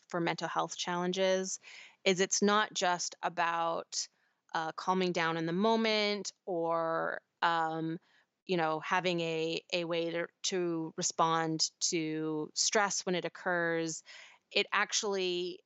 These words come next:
um, ch-, it increases the connectivity between these different areas of the brain that are becoming more disconnected in anxiety, depression, P T S D, et cetera.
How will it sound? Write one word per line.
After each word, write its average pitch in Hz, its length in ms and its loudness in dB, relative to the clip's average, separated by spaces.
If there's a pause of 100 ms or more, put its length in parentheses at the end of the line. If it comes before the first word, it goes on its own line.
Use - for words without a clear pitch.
(280)
um, 170 480 -2 (400)
ch-, - 300 -2
it 202 160 -2 (260)
increases 226 640 -2
the 196 100 -6
connectivity 175 1000 -4 (280)
between 196 260 0
these 170 160 0
different 180 280 -4
areas 165 360 0
of 156 80 -4
the 165 100 -2
brain 160 580 0 (100)
that 160 100 2
are 160 60 2
becoming 160 440 0
more 160 220 2
disconnected 156 920 -2 (340)
in 165 500 2 (100)
anxiety, 151 400 0
depression, 151 440 -4
P 151 120 -10
T - 140 -8
S 147 100 -6
D, 151 120 -6
et - 100 -8
cetera. - 460 -2